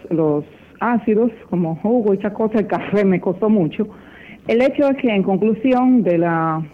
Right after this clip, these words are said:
de, de los últimos cuatro años para acá, me salió un divertículo en el lado izquierdo, colon descendente,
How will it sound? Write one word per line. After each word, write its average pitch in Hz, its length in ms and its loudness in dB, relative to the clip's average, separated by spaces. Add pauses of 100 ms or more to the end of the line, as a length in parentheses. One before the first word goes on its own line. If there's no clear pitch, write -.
de, 165 160 0
de 180 220 -4
los 160 440 -2 (160)
últimos 226 400 2
cuatro 233 260 -2
años 233 180 2
para 233 140 0
acá, 208 200 -2
me 170 200 0
salió 240 460 2 (580)
un 262 140 2
divertículo 240 840 2
en 170 160 0
el 165 120 -2
lado 175 640 0 (100)
izquierdo, 214 680 0 (160)
colon 185 300 -2
descendente, 190 800 -4